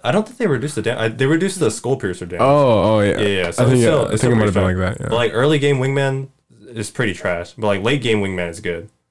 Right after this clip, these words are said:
Speaker 2: Why is that? Why do you think late game wingman's good other than early game?
Speaker 1: Be-, because, like, early game you get four bullets, which is straight trash. So you actually have to be good at shooting.
Speaker 2: Okay.
Speaker 1: But then late game is,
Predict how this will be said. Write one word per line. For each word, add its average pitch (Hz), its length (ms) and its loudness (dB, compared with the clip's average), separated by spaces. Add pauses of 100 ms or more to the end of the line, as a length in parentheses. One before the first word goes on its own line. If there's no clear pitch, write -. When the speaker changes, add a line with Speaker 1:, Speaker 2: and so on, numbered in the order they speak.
(440)
Speaker 2:
Why 113 320 0
is 113 160 4
that? 92 160 0
Why 101 60 4
do 104 60 4
you 107 60 2
think 107 220 0
late 98 180 0
game 98 160 0
wingman's 92 380 -2
good 95 280 -4
other 104 260 2
than 92 280 0 (120)
early 95 260 0
game? 90 260 -2 (260)
Speaker 1:
Be-, 120 140 -4
because, 120 320 -2
like, 110 120 -2
early 143 200 2
game 143 180 0
you 120 60 -6
get 107 140 -2
four 117 160 -2
bullets, 98 340 -4
which 101 180 -10
is 92 260 -14
straight 101 240 -4
trash. 98 180 -4
So 117 80 -2
you 113 140 -2
actually 113 260 -2
have 113 120 -4
to 104 60 -8
be 92 100 -10
good 95 180 -2
at 87 100 -4
shooting. 87 400 -10
Speaker 2:
Okay. 104 320 0
Speaker 1:
But 104 100 0
then 104 220 0
late 120 220 -2
game 95 260 -2
is, 92 160 -6